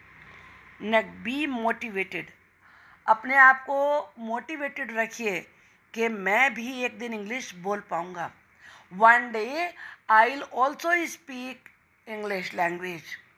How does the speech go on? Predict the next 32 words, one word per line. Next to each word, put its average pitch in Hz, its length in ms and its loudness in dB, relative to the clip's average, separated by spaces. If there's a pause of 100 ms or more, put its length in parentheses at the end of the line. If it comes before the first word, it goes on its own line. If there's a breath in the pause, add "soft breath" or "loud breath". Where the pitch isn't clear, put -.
(840 loud breath)
अगर 240 260 8
आप 254 340 6
इस, 277 200 -10
अगर 262 220 4
आप 302 120 4
सोचेंगे, 285 380 -4
"अरे, 262 160 2
मुझसे 240 220 -10
तो 226 100 -8
बुला 202 240 -2
ही 208 100 0
नहीं", 208 220 -10 (300 loud breath)
क्योंकि 233 260 -4
शुरू 277 260 -4
शुरू 294 240 -4
में 311 160 0
क्या 302 140 2
होता 247 300 -2
है 175 240 -2 (360 soft breath)
कि 226 120 -4
ज-, 247 220 0
जैसे 214 320 0
ही 359 60 6
आप 339 120 8
दूसरों 269 420 -8
के 294 160 -4
सामने 233 420 0
बोलने 202 460 -8
की 269 140 -14
कोशिश 220 400 -10
करते 202 360 -4
हैं, 208 240 -2